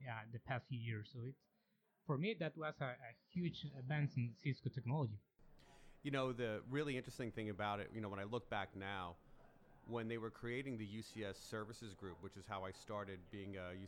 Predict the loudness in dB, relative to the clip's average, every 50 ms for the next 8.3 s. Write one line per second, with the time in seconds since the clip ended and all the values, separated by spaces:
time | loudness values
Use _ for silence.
0 | -8 -8 -10 -10 -10 -14 -18 -12 -8 -8 -8 -6 -8 -8 -6 -4 -4 -4 -4 -2
1 | -2 -2 -2 -4 -4 -4 -4 -4 -4 -4 -6 -10 -10 -10 -12 -18 -20 -20 -20 -20
2 | -20 -20 -20 -20 -20 -18 -18 -18 -10 0 2 2 2 2 2 0 0 0 -2 -2
3 | -2 -4 -6 -6 -6 -4 -2 -2 -2 -2 -4 -6 -4 -2 0 0 2 2 2 2
4 | 0 0 -2 -4 -6 -8 -8 -6 -4 -4 -2 -2 -2 -4 -4 -4 -4 -2 -2 -2
5 | -2 -4 -4 -6 -6 -6 -8 -8 -8 -8 -10 -12 -12 -14 -14 -12 -6 -4 -2 0
6 | 0 0 -2 -2 -4 -4 -4 -6 -4 -4 -6 -6 -6 -10 -10 -10 -8 -8 -8 -8
7 | -8 -10 -8 -6 -6 -6 -6 -4 -2 -2 0 0 0 -2 -2 -2 -2 -2 -2 -4
8 | -4 -6 -8 -10 -10